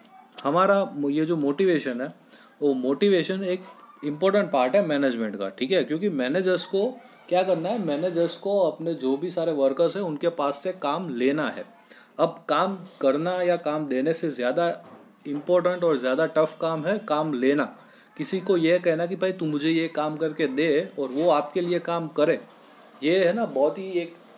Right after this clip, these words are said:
टफ सिचुएशन है, ठीक है, हर कोई ये नहीं करता, ठीक है। तो ये यहाँ पे ज़रूरी हो जाता है कि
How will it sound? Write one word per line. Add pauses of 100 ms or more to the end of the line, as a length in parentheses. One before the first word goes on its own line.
(580)
टफ
सिचुएशन
है,
ठीक
है,
हर
कोई
ये
नहीं
करता, (220)
ठीक
है। (180)
तो
ये (120)
यहाँ
पे
ज़रूरी
हो
जाता
है
कि